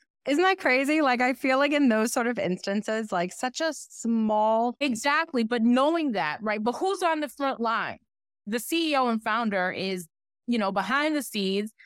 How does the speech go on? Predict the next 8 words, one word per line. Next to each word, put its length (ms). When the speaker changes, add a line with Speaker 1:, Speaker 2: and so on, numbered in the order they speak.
Speaker 2:
She's 300
not 220
the 80
person 420
engaging 960
with 380
these 320
influencers. 920